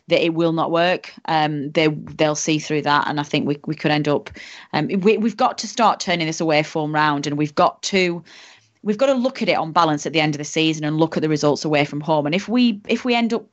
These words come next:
winning or getting a good amount of points from the teams around us in the second half of the season, we almost can forget about the first half of the season because we've played most of our tricky games away in this first half, and we just can't,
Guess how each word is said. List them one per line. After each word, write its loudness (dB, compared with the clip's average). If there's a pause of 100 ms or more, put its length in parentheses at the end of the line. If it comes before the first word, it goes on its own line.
winning -2 (100)
or 4
getting 0
a -8
good -2
amount 2
of -16
points -2
from 0 (420)
the -8
teams 0
around 2
us -6
in -2
the 0
second -2
half 4
of -8
the -8
season, 2
we 0
almost 0 (140)
can 4
forget -2
about 2
the -10
first -2
half 2
of -14
the -8
season 0
because -6
we've -2
played -2 (300)
most 2
of -4
our 2
tricky -2
games 0
away 2
in 0
this -6
first 0
half, 0
and -6
we 0
just -2
can't, -2